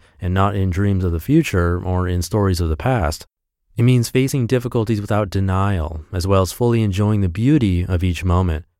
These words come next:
When you join vision and realism, you find the power of positive realism. The power of positive realism. At the center of positive realism is hope. It's one of the most powerful mind states we can access.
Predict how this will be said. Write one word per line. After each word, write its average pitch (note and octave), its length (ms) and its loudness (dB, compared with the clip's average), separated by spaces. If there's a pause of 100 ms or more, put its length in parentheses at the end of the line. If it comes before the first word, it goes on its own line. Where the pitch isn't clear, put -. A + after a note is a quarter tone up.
(360)
When F#2 160 0
you F#2 60 2
join G#2+ 280 2
vision G#2+ 480 2
and G#2 300 0
realism, F2+ 540 0 (240)
you F2+ 100 -6
find G2 240 0
the F2 40 -2
power A#2 640 0
of E2 200 -6
positive F2+ 560 0
realism. D#2+ 540 -4 (1000)
The E2+ 80 -2
power G#2 520 2
of E2+ 200 -4
positive F2+ 360 2
realism. F#2 520 2 (960)
At A#2 120 -2
the A#2 80 -2
center C3+ 240 0
of B2 80 -4
positive B2 360 0
realism C3+ 560 2 (300)
is F#2+ 200 -4
hope. F#2 320 -2 (520)
It's F#2+ 100 -6
one A#2+ 160 4
of A#2+ 60 2
the A#2+ 60 2
most A2 200 0
powerful C3+ 540 0
mind A#2 340 2
states A#2 380 0
we G2+ 160 -2
can G2 180 -4
access. F2+ 640 -4